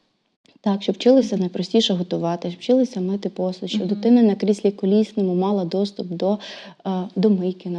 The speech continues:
Speaker 1: наприклад, так? Щоб могла зробити собі чай, щоб це була кухня ергономічна.
Speaker 2: Супер.
Speaker 1: Дуже хочеться
Speaker 2: Тут
Speaker 1: мені, будемо шукати, можливо, благодійників, можливо, будемо писати проекти. Е, дуже багато є ідей,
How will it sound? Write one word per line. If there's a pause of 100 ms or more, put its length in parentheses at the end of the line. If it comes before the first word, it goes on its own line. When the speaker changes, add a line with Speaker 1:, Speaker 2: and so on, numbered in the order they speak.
Speaker 1:
наприклад,
так? (300)
Щоб
могла
зробити
собі
чай,
щоб
це
була
кухня
ергономічна. (800)
Speaker 2:
Супер.
Speaker 1:
Дуже
хочеться
Speaker 2:
Тут
Speaker 1:
мені,
будемо
шукати,
можливо, (180)
благодійників, (100)
можливо,
будемо
писати
проекти. (440)
Е,
дуже
багато
є
ідей,